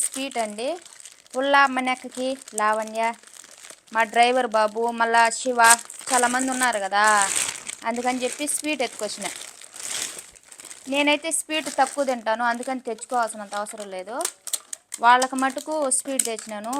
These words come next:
వెంకటగిరిలో భలే ఉంటుందండి స్వీట్, ఫేమస్ అనమాట. అయ్యో, లడ్డు చూడండి ఎలా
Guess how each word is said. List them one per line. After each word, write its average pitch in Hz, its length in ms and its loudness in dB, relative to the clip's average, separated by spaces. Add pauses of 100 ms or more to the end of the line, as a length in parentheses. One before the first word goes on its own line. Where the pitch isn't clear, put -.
(120)
వెంకటగిరిలో 262 600 0
భలే 226 220 2
ఉంటుందండి 226 480 -8
స్వీట్, 233 360 -10 (160)
ఫేమస్ 247 440 -2
అనమాట. 190 320 -12 (360)
అయ్యో, 392 160 4 (120)
లడ్డు 330 280 8
చూడండి 330 320 4 (120)
ఎలా 311 120 8